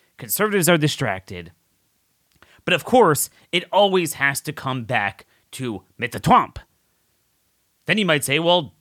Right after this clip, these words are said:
okay, just cover what you were gonna cover and ignore that." But it's an even worse quandary because two things are true at the same time. Prosecuting someone for literally political speech and beliefs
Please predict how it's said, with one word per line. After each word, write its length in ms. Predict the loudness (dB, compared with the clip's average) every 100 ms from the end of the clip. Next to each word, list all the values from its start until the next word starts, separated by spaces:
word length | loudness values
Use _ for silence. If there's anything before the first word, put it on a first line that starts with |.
| _ _ _ -6
okay, 220 | -2 -2
just 360 | -4 -10 -14
cover 260 | -6 -2 0
what 160 | 0 2
you 100 | 0
were 60 |
gonna 160 | 0 -2
cover 400 | 0 0 0 0
and 180 | 0 -2
ignore 340 | 2 4 4
that." 240 | 2 -10 _ _ _ _ _ _ _
But 180 | -2 -2 _
it's 180 | -4 -2
an 140 | 0 2
even 240 | 2 4
worse 240 | 4 4
quandary 580 | 2 0 0 -4 -12 -6
because 500 | -2 2 4 4 2 -10 _ _
two 180 | 2 2
things 220 | 4 0
are 120 | 2 0
true 240 | 2 2
at 80 | 2
the 80 | 2
same 200 | 2 2
time. 440 | 2 0 -2 -12 _ _ _ _ _ _
Prosecuting 840 | -10 0 0 2 -2 -2 -2 -2 -2
someone 380 | 0 2 2 0
for 240 | 0 -2
literally 640 | 0 2 4 4 2 -2
political 720 | -6 -4 0 2 2 0 -4
speech 760 | -4 -6 0 0 0 -4 -6 -6 _ _ _ _ _ -6
and 220 | -4 -2
beliefs 640 | -4 -2 -4 -4 -6 -8